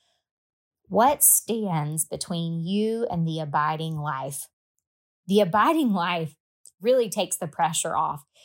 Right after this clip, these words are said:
Jesus does the heavy lifting. We attach ourselves to the vine and we allow him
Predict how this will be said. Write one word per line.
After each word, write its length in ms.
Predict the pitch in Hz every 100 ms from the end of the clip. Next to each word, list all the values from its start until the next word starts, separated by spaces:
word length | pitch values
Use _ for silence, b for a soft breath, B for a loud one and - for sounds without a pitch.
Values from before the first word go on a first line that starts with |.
| b _
Jesus 340 | - 226 233 233
does 240 | 220 190
the 100 | 175
heavy 360 | 180 175 175 165
lifting. 500 | 160 151 160 151 160
We 240 | - 196 233
attach 400 | 220 - 185 180
ourselves 420 | 165 160 165 160
to 120 | -
the 120 | 160 160
vine 440 | 160 160 160 165
and 160 | 160 160
we 180 | 180 190
allow 360 | 175 170 160
him 320 | 165 165 165